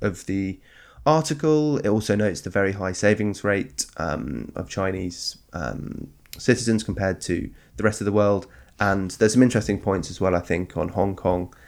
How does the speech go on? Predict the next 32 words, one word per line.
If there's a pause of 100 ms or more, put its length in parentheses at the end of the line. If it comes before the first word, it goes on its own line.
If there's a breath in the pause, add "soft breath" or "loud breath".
(180 soft breath)
as
a
kind
of
a
gateway
between, (120)
um, (500 soft breath)
the,
the
mainland
and
the
rest
of
the
world. (140)
So
yeah,
so
this,
this
was
my
choice
for, (520 soft breath)
uh, (120)
three
articles (140)
this
month,
this